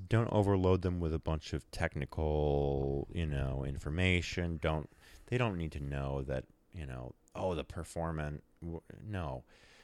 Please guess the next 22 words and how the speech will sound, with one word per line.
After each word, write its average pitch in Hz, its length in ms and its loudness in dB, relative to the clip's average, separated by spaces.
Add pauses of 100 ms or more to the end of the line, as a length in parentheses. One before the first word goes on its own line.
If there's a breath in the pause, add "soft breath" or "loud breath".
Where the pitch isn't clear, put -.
(200 soft breath)
Uh, 92 260 2 (420)
you 98 240 0
need 110 180 -2
to 110 380 -2 (380)
communicate 92 920 -2 (320)
the 80 160 0
business 78 840 2 (440)
decision 76 580 -4
that 67 120 -10
they're 73 140 -6
going 71 160 -6
to 67 80 -6
make. 65 300 -6
They 78 120 0
are 76 100 2
now 73 300 -4
making 76 460 -6
a - 20 -4
decision. 73 640 -8 (360 soft breath)
Are 78 100 -4
we 71 120 -4
sinking 98 640 -6